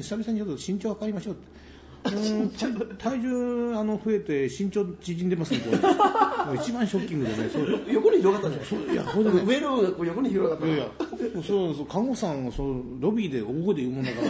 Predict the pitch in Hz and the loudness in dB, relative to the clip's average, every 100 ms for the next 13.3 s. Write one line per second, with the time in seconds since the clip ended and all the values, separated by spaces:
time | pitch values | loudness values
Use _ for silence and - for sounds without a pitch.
0 | 320 349 427 494 453 494 - - 415 494 | 2 2 2 0 0 0 -4 -4 -4 -4
1 | 170 165 233 220 226 294 254 151 110 - | 0 4 4 4 2 2 2 0 -2 -4
2 | 120 - - 151 147 147 156 196 165 127 | -8 -10 -10 -8 -6 -4 0 0 0 -2
3 | 135 127 127 120 117 113 95 175 226 - | 0 2 2 0 -2 -6 -8 -8 -6 -4
4 | 233 - 254 175 170 - 110 - - 110 | -4 -2 -4 -2 -2 -4 -8 -8 -8 -8
5 | - - - 127 - - - - 107 101 | -6 -8 -4 -4 -4 -6 -8 -8 -10 -12
6 | 104 107 101 - - - 262 - - - | -12 -10 -12 -14 -12 -10 -10 -12 -20 -18
7 | - 151 147 131 160 147 - - 135 127 | -8 -4 -4 -2 -4 -4 -10 -12 -8 -8
8 | 117 - - - - - - 190 277 123 | -8 -14 -20 -20 -20 -18 -10 -2 0 0
9 | - - 220 269 254 247 180 - 196 190 | -4 -2 -2 0 0 0 -2 -4 -2 0
10 | 185 175 160 - - 131 - - 147 143 | 0 -2 -4 -8 -8 -8 -8 -6 -6 -2
11 | 143 135 123 113 113 117 110 - - 95 | -4 -2 -2 -2 -4 -6 -8 -10 -12 -14
12 | - - - - - 113 113 113 - 117 | -16 -20 -20 -20 -18 -16 -14 -12 -6 -4
13 | 110 101 98 | -4 -4 -8